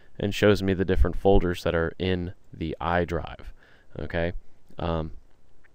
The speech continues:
so if there's a minus sign next to it, that means you can collapse it. So if I click on the minus sign, it collapses it, and that way you don't see everything on your computer at once. So, uh, anyway, mine's on iDrive, mine's in iDrive, and then a folder called Digitizing Images,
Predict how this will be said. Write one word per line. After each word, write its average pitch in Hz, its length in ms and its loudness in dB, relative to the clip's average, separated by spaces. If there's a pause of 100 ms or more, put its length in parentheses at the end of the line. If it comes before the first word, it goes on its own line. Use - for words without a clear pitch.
(140)
so - 180 6
if 95 80 6
there's 101 160 6
a 95 60 4
minus 104 340 4
sign 135 300 2
next 135 220 0
to 143 100 6
it, 143 100 4
that 92 140 4
means 101 200 0
you 98 80 -4
can 98 160 -6
collapse 78 460 -4
it. - 180 -2
So 95 160 2
if 90 140 2
I 87 80 2
click - 240 0
on 92 60 0
the 85 80 -2
minus 87 260 -2
sign, 90 180 -2
it 73 80 -6
collapses 80 480 -4
it, 143 140 2 (580)
and 80 300 -4
that 82 160 -2
way 80 140 0
you 80 80 -2
don't 85 180 -2
see 90 260 -2
everything 87 360 -2
on 85 100 -2
your 85 80 -4
computer - 400 -2
at 67 60 -2
once. 87 340 -4 (480)
So, 101 360 4
uh, 98 160 6
anyway, 127 260 6
mine's 127 280 4
on 135 180 4
iDrive, 101 600 4
mine's 98 220 0
in 90 100 0
iDrive, 113 840 4
and 95 180 -2
then 87 60 0
a 90 80 8
folder 90 240 2
called 80 200 -6
Digitizing 107 560 2
Images, 95 640 2